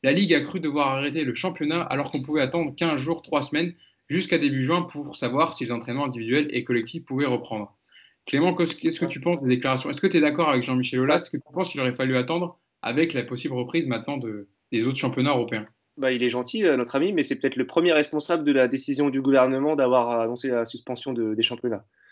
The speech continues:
Speaker 2: Peut-être que si les, euh, les, euh, présidents de clubs avaient, euh, et lui en grande partie, parce que il faut savoir que, euh, parenthèse, mais tous les présidents de clubs le disent et le, que, et le savent,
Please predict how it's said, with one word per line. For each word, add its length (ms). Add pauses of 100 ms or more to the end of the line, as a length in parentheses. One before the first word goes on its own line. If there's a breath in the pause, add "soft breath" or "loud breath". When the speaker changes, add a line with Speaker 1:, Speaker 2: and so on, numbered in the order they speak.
(360 soft breath)
Speaker 2:
Peut-être 320
que 100
si 200
les, 280
euh, 440
les, 240
euh, 440
présidents 300
de 60
clubs 320
avaient, 340
euh, 380 (360)
et 240 (560)
lui 240
en 60
grande 220
partie, 260
parce 180
que 180 (460 loud breath)
il 80
faut 120
savoir 300
que, 100
euh, 580
parenthèse, 500
mais 260 (100)
tous 100
les 80
présidents 380
de 80
clubs 240
le 160
disent 240
et 120
le, 360 (180)
que, 260
et 80
le 120
savent, 320